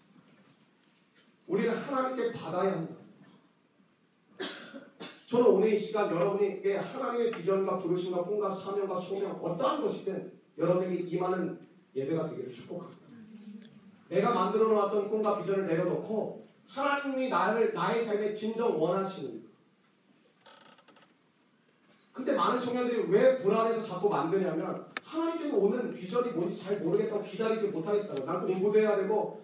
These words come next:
내가 대학원을 갈지 진학해야 될지 내가 지금 직장에 취업해야 될지 나는 그 기로 앞에 서 있는데 하나님 나에게 말씀하지 않으니까 내가 언제까지 기다려야 되나?"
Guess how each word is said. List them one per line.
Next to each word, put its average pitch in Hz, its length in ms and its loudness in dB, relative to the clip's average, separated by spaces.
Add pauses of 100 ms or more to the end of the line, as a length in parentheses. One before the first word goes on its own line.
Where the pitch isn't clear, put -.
내가 185 220 4
대학원을 202 380 4
갈지 196 260 0
진학해야 208 540 0
될지 196 560 -4
내가 208 240 2
지금 208 220 -2
직장에 226 380 -2
취업해야 226 280 -2
될지 208 140 0
나는 233 260 -2
그 214 140 -4
기로 240 320 2
앞에 226 120 2
서 233 180 0
있는데 214 420 0 (160)
하나님 285 360 2
나에게 208 260 4
말씀하지 185 460 -2
않으니까 214 540 0
내가 202 340 4
언제까지 - 600 0
기다려야 147 240 -6
되나?" - 180 -12